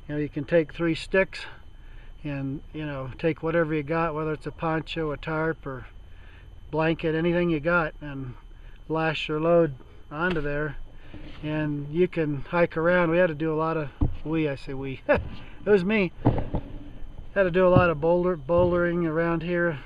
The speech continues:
It's a lot of, a lot of rubble fields and stuff like that.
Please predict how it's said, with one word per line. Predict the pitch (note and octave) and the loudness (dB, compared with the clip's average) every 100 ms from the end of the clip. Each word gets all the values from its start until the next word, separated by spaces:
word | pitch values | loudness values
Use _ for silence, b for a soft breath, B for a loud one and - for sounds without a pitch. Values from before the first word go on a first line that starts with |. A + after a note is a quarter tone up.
| - | -8
It's | D#3 | -6
a | |
lot | E3 E3 | -2 -2
of, | D3+ A#2+ - - b b b b - | -4 -8 -16 -18 b b b b -2
a | |
lot | E3 E3+ | 2 2
of | D3 | 4
rubble | E3 F3 E3 | 4 4 4
fields | - E3+ E3+ E3 D#3+ | 0 2 2 2 0
and | C3+ B2+ | -4 -6
stuff | F3 D3+ | -6 -4
like | D#3+ C#3+ - | -4 -4 -2
that. | E3 E3 | -2 -2